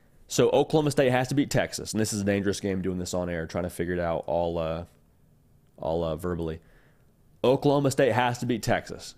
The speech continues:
The Big Twelve's out of it. I think Iowa probably, I don't know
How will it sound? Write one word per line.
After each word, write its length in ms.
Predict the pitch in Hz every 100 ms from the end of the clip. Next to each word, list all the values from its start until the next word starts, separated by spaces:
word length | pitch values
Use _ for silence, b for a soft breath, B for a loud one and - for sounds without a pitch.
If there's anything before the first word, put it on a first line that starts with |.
| - -
The 80 |
Big 220 | 95 110 101
Twelve's 300 | 117 104 95
out 200 | 78 67
of 40 |
it. 100 | - - - - b b b b
I 160 | - 117
think 200 | 131 117
Iowa 580 | 110 143 156 104 85 78 - - - - -
probably, 840 | - 120 117 135 127 131 127 127 -
I 120 | 185
don't 80 |
know 60 | 185